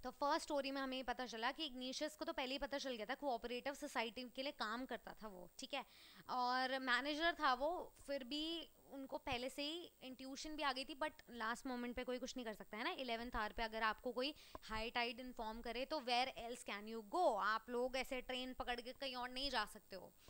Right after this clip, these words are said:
So all you had, uh, wa-, all they had was this, their place,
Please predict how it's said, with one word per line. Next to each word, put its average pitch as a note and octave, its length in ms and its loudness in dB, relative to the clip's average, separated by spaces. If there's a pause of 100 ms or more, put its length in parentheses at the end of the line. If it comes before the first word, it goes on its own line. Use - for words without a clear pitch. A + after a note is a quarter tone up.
(220)
So - 80 -6
all C4 320 4 (120)
you D#4 240 4
had, A#3 260 10
uh, A#3 560 2
wa-, A3+ 200 4 (220)
all C#4 300 4
they C4 320 2
had A3+ 280 8
was A3+ 400 4
this, B3 360 -8 (100)
their A3 160 2 (100)
place, G#3+ 380 -6